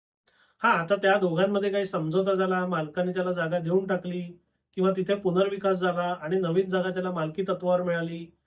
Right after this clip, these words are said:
हे होऊ शकेल, हे झालेलं सुद्धा आहे. पण केवळ "मी अमुक एक कालावधी तुमचा भाडेकरू आहे म्हणून मला मालक घोषित करा,"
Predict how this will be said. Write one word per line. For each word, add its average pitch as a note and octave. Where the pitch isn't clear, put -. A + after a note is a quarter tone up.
हे A3+
होऊ B3+
शकेल, F3
हे G3
झालेलं A3
सुद्धा G3
आहे. C3
पण A3
केवळ F#3+
"मी G#3
अमुक A3+
एक B3+
कालावधी G3+
तुमचा F#3+
भाडेकरू G#3
आहे E3+
म्हणून E3+
मला G3
मालक F3
घोषित E3
करा," C#3+